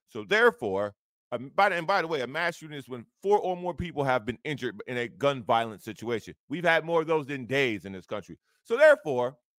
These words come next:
we have every example to explain to people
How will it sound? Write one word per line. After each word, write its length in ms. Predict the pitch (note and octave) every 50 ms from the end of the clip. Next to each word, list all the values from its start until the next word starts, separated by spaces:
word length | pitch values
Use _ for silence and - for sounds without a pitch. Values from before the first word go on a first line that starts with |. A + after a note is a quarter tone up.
| _ _ _ _ _ _ _ _ _ _ _ _
we 120 | E3 C4
have 220 | D4+ D4 C#4 A3 - -
every 280 | A3 B3 A3 A#3 G#3+
example 440 | G#3+ F#3+ D#3+ D3 F#3+ G#3+ G#3 - F3
to 120 | - - E3
explain 440 | D3+ D#3 - - - A#3+ B3+ C4 -
to 80 | - C#3+
people 420 | - D#3 C3 - - C3+ C3 -